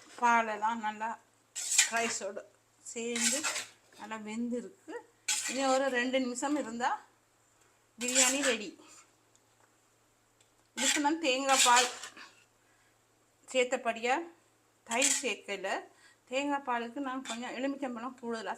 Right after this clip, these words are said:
சேர்த்தேன். அப்ப அந்த தயிரின் டேஸ்ட் வரும். நான் வந்து, ஹம், இது வந்து சாப்பிட்றதுக்கு நல்லா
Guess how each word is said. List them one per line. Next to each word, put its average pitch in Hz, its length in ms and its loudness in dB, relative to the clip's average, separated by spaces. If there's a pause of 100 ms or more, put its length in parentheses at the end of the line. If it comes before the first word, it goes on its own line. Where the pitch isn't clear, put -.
சேர்த்தேன். 196 280 -8
அப்ப 180 140 -8
அந்த 175 160 -8
தயிரின் 262 520 2
டேஸ்ட் 285 420 0
வரும். 254 260 -4 (680)
நான் 233 300 -2
வந்து, 247 200 -4 (1700)
ஹம், 339 340 -8 (1400)
இது 247 120 -2 (140)
வந்து 262 180 -2 (160)
சாப்பிட்றதுக்கு 262 760 2 (380)
நல்லா 226 220 -2